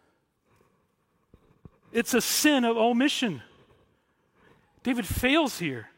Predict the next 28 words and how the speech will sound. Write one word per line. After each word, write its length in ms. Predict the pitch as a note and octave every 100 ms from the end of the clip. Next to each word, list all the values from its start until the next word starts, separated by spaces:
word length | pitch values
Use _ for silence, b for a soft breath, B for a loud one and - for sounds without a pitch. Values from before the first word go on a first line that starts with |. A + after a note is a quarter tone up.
| _
He 120 | G3+
sins. 760 | F#3 - E4 C#4+ C#3+ A2+ - - b b b b
He 80 | A3
refuses 560 | G3+ - B3+ B3 A#3
to 120 | A3
act. 520 | G#3+ C4+ C4 D3 - - _ _ _ _ _ _ _ _ _ _ _ _ b b
He 160 | A#3
knows 500 | B3 B3+ D#4 E4+ C#4+
he 80 | A#3
must 240 | G#3+ F#3 E3+
do 120 | G#3+
something, 400 | - F#3 F#3 F3
and 80 | D#3
he 120 | F3+
refuses 580 | D3+ - F3+ D#3+ E3+ -
to 140 | E3
do 140 | B2+
it. 120 | G2+ - _ _ _ _ b b b b b b b b b b b b -
And 180 | D#3+ D3+
God 260 | D#3 A3
knows 260 | A3 D#3+ C#3+
this, 220 | D#3 -
and 120 | D#3
God 180 | D3+ D#3
will 120 | D3
deal 200 | C3+ C3+
with 140 | C3+ C3+
Absalom. 420 | A2+ - - G#2+